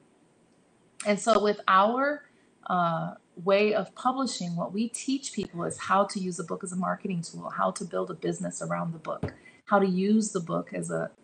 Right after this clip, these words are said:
business card on steroids. And I know there are people who say that it doesn't work, but it does. We've, our clients have had tremendous success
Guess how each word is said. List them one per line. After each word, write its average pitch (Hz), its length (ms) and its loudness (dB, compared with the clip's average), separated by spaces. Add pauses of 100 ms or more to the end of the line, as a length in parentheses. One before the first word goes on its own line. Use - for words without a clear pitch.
(180)
business 190 300 2
card 170 240 0
on 165 100 -2
steroids. 165 600 -4 (440)
And 226 80 6
I 240 60 12
know 254 180 6
there 254 140 6
are 214 100 8
people 226 280 0
who 202 100 2
say 190 260 0
that 185 160 -2
it 160 160 -4
doesn't 175 420 -2
work, 202 320 -2
but 82 140 -8
it 90 160 -6
does. 170 560 -8 (380)
We've, 175 200 -4
our 185 140 4
clients 202 460 2
have 170 160 -6
had 170 320 -2 (1080)
tremendous 208 540 4
success 180 680 -4